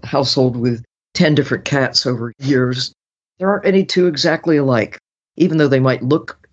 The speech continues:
superficially alike. You line up ten black cats, they all look like ten black cats, right? Or horses or dogs or whatever, cows. But we kind of glaze over when we think about chickens.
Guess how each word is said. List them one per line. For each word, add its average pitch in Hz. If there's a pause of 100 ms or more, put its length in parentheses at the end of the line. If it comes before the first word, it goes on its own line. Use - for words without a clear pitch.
superficially 160
alike. 156 (520)
You 143
line 135
up -
ten 143
black 127
cats, 139
they 127
all 135
look 127
like 120
ten 139
black 117
cats, 175
right? 135 (400)
Or 147
horses 143
or 135
dogs 131
or 117 (400)
whatever, 127 (180)
cows. 123 (500)
But - (160)
we 165
kind 185
of 123 (220)
glaze 156
over 147
when 120
we 120
think 123
about 113
chickens. 113